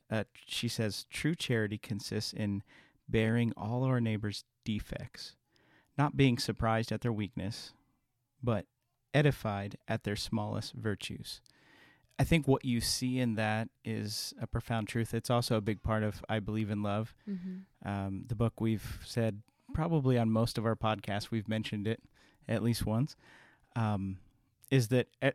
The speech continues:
Speaker 1: the people in our lives are put there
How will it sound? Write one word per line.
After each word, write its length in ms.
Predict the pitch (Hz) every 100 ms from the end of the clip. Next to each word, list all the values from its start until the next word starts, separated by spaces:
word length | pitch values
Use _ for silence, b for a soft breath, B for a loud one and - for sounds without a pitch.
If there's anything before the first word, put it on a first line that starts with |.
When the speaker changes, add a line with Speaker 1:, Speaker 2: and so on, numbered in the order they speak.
| 135
Speaker 1:
the 120 | 127
people 320 | - 190 147
in 180 | 123 123
our 160 | 117
lives 640 | 110 104 87 87 120 - - _ _
are 80 | 117
put 300 | - 165 -
there 360 | 104 95 101